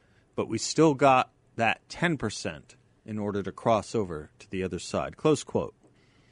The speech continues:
So knowing we are not a perfect nation because we are made up of imperfect people, we, that was two thousand seven, by two thousand seven, according to Barack Obama, got ninety percent of the way there.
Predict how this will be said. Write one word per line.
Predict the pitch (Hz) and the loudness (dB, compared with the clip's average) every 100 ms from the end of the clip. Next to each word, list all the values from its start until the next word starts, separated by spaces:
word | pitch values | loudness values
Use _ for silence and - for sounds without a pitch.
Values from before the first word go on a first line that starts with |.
| _ _ _ _ _ _ _ _ | _ _ _ _ _ _ _ _
So | - 165 | 2 4
knowing | 160 226 302 269 | 8 8 8 6
we | 202 | 6
are | 160 147 | 8 6
not | 139 127 - _ - | 6 4 2 _ -6
a | 110 | -6
perfect | - 151 - 117 - | 4 4 4 -4 0
nation | 120 107 101 95 | 0 0 -2 -4
because | - 117 98 | 0 2 2
we | 120 | 2
are | 107 | 4
made | 110 110 107 | 4 2 2
up | 107 107 | 0 0
of | 98 - - | -4 -6 -4
imperfect | 117 - 117 107 - - | -2 0 0 0 -6 -10
people, | - 101 107 101 | -8 -4 -4 -2
we, | 113 180 120 160 185 - | 4 4 4 2 -4 -8
that | - | -8
was | - - | -8 -8
two | 123 | -6
thousand | 120 127 135 156 | 0 0 0 -4
seven, | 165 117 98 101 | -6 -2 0 0
by | 95 | -2
two | - 156 | 0 0
thousand | 180 165 160 175 | 6 6 4 -4
seven, | - 110 92 | -2 -2 -2
according | 101 - 135 156 | -6 2 4 4
to | - 160 | -2 -2
Barack | 160 151 139 | 2 6 6
Obama, | - 127 98 95 117 - - _ _ - | 4 0 0 0 -2 -6 -16 _ _ 0
got | 233 - | 2 4
ninety | 190 269 285 | 6 6 4
percent | - 196 - 190 | 0 -2 2 4
of | 165 | 4
the | |
way | 156 147 | 6 6
there. | 123 113 - | 6 2 -2